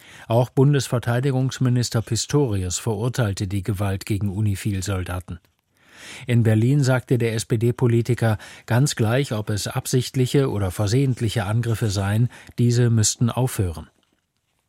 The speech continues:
Die uno meldete unterdessen einen weiteren Vorfall.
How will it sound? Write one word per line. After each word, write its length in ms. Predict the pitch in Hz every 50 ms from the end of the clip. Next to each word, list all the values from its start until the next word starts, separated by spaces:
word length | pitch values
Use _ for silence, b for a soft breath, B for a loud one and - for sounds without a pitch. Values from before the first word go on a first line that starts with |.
| _ _ _ _ _ _ _ _ _ _ B B B B B B B B -
Die 140 | 120 117
uno 340 | 98 120 135 143 147 143 139
meldete 420 | 135 135 135 135 131 127 - 143 131
unterdessen 500 | 123 117 127 120 113 120 117 - 135 117
einen 300 | 104 113 120 113 107 107
weiteren 380 | 123 143 151 - 123 104 95
Vorfall. 500 | - - 95 80 82 - 87 85 85 82